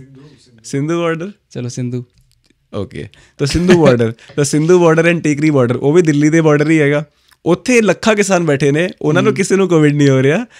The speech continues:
Speaker 1: ਕਿਸੇ ਨੇ ਮਾਸਕ ਨਹੀਂ ਪਾਇਆ, ਕੋਈ ਡਿਸਟੈਂਸਿੰਗ ਨਹੀਂ ਹੋ ਰਹੀ, ਕੋਈ ਵੈਕਸੀਨ ਨਹੀਂ
Speaker 2: ਹੂੰ।
Speaker 1: ਲਾਈ, everyone is happy, ਉੱਥੇ ਬੈਠੇ ਹੋਏ ਆਰਾਮ ਨਾਲ ਆਪਣਾ ਜਾਪ ਕਰ ਰਹੇ ਨੇ, ਲੰਗਰ ਛਕ ਰਹੇ ਨੇ,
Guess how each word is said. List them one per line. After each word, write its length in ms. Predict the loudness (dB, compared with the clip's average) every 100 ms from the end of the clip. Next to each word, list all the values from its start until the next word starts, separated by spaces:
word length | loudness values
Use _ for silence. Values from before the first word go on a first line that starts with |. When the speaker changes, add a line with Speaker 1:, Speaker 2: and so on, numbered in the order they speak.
| _
Speaker 1:
ਕਿਸੇ 180 | -4 -2
ਨੇ 60 | 0
ਮਾਸਕ 300 | 0 0 -2
ਨਹੀਂ 100 | -2
ਪਾਇਆ, 220 | -2 0
ਕੋਈ 160 | -2 -2
ਡਿਸਟੈਂਸਿੰਗ 520 | -4 -4 -4 -4 -2
ਨਹੀਂ 120 | 0
ਹੋ 120 | 2
ਰਹੀ, 100 | 0
ਕੋਈ 160 | 0 0
ਵੈਕਸੀਨ 340 | 0 0 -2
ਨਹੀਂ 100 | 0
Speaker 2:
ਹੂੰ। 60 | 0
Speaker 1:
ਲਾਈ, 260 | 0 0
everyone 320 | -2 0 -2 -4
is 200 | -4 -6
happy, 260 | -4 -4
ਉੱਥੇ 220 | -4 -4
ਬੈਠੇ 300 | -2 0 0
ਹੋਏ 100 | 0
ਆਰਾਮ 260 | 0 0 0
ਨਾਲ 160 | 0 -2
ਆਪਣਾ 200 | -2 -4
ਜਾਪ 320 | -2 -2 -2
ਕਰ 160 | -2
ਰਹੇ 140 | 0 0
ਨੇ, 100 | 0
ਲੰਗਰ 280 | 0 -2 -2
ਛਕ 100 | -4
ਰਹੇ 240 | -6 -4
ਨੇ, 180 | -4